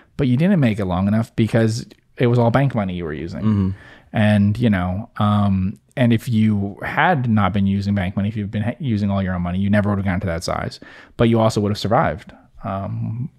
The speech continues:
Speaker 1: you know, at that point. And so that's, you know, one part of it. The other part of it is, uh, yeah, issuing shares and all that, that we talked about. Now, if you have a big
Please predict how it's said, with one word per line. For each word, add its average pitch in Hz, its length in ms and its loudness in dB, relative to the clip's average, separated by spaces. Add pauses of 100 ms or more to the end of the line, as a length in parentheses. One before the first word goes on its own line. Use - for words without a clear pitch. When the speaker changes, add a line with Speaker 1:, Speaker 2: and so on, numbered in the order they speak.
(140)
Speaker 1:
you 98 100 0
know, 87 220 0
at 98 80 -2
that 85 160 0
point. 92 260 2 (560)
And 104 580 0 (320)
so 117 640 0 (220)
that's, 120 300 0 (640)
you 123 120 2
know, 98 120 0
one 104 420 2
part 98 220 0
of 80 80 -2
it. 90 180 -4 (380)
The 117 240 0
other 131 260 2
part 110 300 0
of 104 100 2
it 98 260 -2 (140)
is, 107 460 2
uh, 98 200 0
yeah, 98 200 0
issuing 98 340 -6
shares - 280 -8
and 101 80 -4
all 85 120 -2
that, 82 200 -2
that - 100 -2
we 98 80 -2
talked 101 220 -2
about. 78 200 -4
Now, 117 160 2
if 127 120 -2
you 139 60 0
have 120 140 0
a 117 60 -2
big 117 520 -2